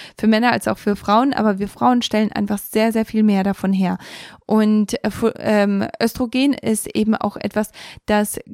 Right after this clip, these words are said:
die Knochengesundheit unterstützt, Haarqualität und Schleimhaut-, ähm, Entwicklung unterstützt, das den Sexdrang und auch kognitive Funktionen unterstützt. Also es ist so wichtig für uns als Frauen,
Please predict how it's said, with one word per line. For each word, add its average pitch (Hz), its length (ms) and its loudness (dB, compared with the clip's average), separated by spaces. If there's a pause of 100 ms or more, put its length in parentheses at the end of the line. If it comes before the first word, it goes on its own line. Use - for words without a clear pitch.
(160)
die 208 80 0
Knochengesundheit 220 840 0
unterstützt, - 720 -4
Haarqualität 202 840 0
und 196 160 -2
Schleimhaut-, 220 560 0 (220)
ähm, 202 240 2
Entwicklung 202 580 -2
unterstützt, 202 580 -2 (720)
das 208 220 2
den 202 160 0
Sexdrang 233 720 0
und 208 420 0
auch 202 240 0
kognitive 196 600 0
Funktionen 226 580 0
unterstützt. 208 640 -2
Also 208 160 -2
es - 200 -4
ist - 200 -4 (240)
so 285 560 2
wichtig 226 680 -2
für 220 200 -2
uns 226 180 -2
als - 240 -4
Frauen, 214 500 2